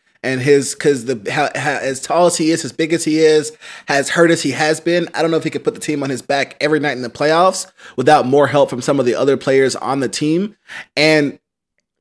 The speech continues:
Trae Young is no joke. He is no joke. If you let him get a hot,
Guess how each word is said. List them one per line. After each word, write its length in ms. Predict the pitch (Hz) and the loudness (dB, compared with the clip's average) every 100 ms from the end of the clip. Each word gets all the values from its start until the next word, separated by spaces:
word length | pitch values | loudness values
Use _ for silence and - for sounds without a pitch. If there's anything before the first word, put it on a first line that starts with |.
| _ _ _ _ _ - - _ | _ _ _ _ _ -20 -20 _
Trae 200 | - 147 | -2 2
Young 240 | 175 220 185 | 4 6 4
is 80 | |
no 160 | 139 160 | 4 2
joke. 460 | 156 240 240 - _ _ _ _ | 4 2 0 -8 _ _ _ _
He 140 | - 147 | -4 -2
is 100 | 135 | 0
no 200 | 139 151 | 2 2
joke. 460 | 190 233 - - _ - | 4 4 2 -8 _ -20
If 100 | - | -8
you 80 | 127 | -2
let 140 | 143 | 0
him 100 | 165 | 2
get 140 | 170 180 | 6 6
a 80 | 220 | 6
hot, 420 | 247 220 - | 4 4 0